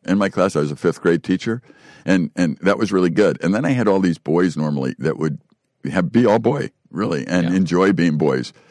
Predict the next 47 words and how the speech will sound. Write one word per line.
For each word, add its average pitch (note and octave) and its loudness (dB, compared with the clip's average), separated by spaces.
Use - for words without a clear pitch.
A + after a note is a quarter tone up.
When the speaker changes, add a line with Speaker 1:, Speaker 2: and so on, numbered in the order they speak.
Speaker 1:
And F#2+ 2
so G#2+ 4
I - 4
would G2 4
always B2 2
have A2+ 2
to F#2+ 0
look G2+ 2
at F2 0
the D#2 0
girls F2 2
kinda D#2+ -2
like, D2+ 0
"Help D#2+ -4
me A2 2
out E2+ 2
here." D#2 -2
And, - -4
and, F#2 0
and F#2 2
they F2 4
would F#2+ 4
be F#2 4
there E2+ 4
to C#2+ 2
help D2+ 0
me. C#2 -4
And F2+ 2
I F2+ 4
was F#2 0
always A2 2
wondering, F#2+ 0
"Who's D3+ -2
gonna G2 -2
play A2 2
that F2+ 2
role F2 2
this D2+ -2
year C2 -2
with C#2 -2
me C#2 -4
where C#2 0
I D#2 2
can D2 -4
look F#2+ 0
at D2 4
'em B1+ -4